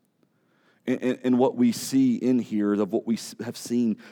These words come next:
completely in the life of, of Naomi that we talked about, is, is, is the providence of God. That all of the events of this story have not escaped or fled from the hand or the control or the sovereign nature of who God is.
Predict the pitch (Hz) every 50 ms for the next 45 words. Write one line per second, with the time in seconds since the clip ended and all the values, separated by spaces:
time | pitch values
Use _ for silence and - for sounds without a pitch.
0 | - _ - 117 110 - 131 131 123 - 127 123 117 - 110 110 107 104 107 104
1 | 107 107 110 107 - 101 90 - _ 98 101 92 104 104 101 98 98 110 123 131
2 | 120 110 104 98 - - 98 - - 127 135 - - - 98 101 98 95 95 101
3 | 92 - 95 107 104 - - 101 90 110 - - 110 104 101 98 98 107 - -
4 | 104 113 147 - 64 - - - _ _ _ _ _ _ _ _ _ _ _ _
5 | _ _ _ _ _ _ _ _ _ _ _ _ _ _ _ _ _ - 135 120
6 | 117 127 143 165 175 170 - - 135 127 113 107 135 131 131 - - 123 104 101
7 | 139 147 - - - 123 117 110 110 123 120 117 117 - - - - - - -
8 | - 147 156 131 95 90 87 85 - - _ _ _ _ _ _ _ _ _ _
9 | _ _ _ _ _ _ _ _ _ _ - 143 123 131 139 135 131 - - 110
10 | 110 - - - - 143 147 151 143 - - 117 107 - - 101 131 135 143 131
11 | - - 107 104 101 107 107 - - - 120 113 123 123 120 120 113 123 - 127
12 | 117 - - 95 90 95 101 104 95 95 - - 87 90 87 101 98 90 87 87
13 | - 92 95 - - 90 82 90 90 - - - - - - -